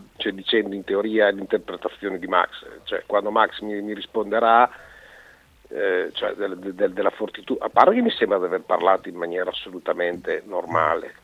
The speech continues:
ma sto piccaglino che possono avere, e ti ripeto, Max non, non, non l'ha detto, quindi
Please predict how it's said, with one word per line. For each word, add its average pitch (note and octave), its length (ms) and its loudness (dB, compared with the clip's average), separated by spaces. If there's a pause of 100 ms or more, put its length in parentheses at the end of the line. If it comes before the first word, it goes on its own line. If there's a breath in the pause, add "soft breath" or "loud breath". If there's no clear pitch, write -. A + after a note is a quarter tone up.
ma F#2+ 180 -6
sto - 160 -10
piccaglino A#2 640 -2
che - 120 -8
possono A2 420 -2
avere, F#2+ 480 0
e F2+ 260 -8
ti G2 120 -14
ripeto, F#2 400 -8
Max F#2 380 -2
non, F2+ 340 -6
non, F#2 320 -2
non F#2 240 0
l'ha F#2+ 180 6
detto, - 320 -8
quindi F2 420 -12